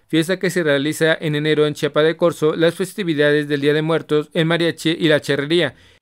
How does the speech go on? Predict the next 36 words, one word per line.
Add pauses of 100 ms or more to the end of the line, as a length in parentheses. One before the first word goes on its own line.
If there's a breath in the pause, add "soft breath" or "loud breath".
(220 soft breath)
En
esta
sesión
te
enfocarás
en
conocer
las
manifestaciones
culturales.
Si
conoces
o
practicas
alguna, (240 soft breath)
anótala
en
tu
cuaderno
y
anota
también
cuál
quisieras
conocer. (600 soft breath)
La
gastronomía
en
todo
México
ha
sido
reconocida
como
patrimonio
cultural.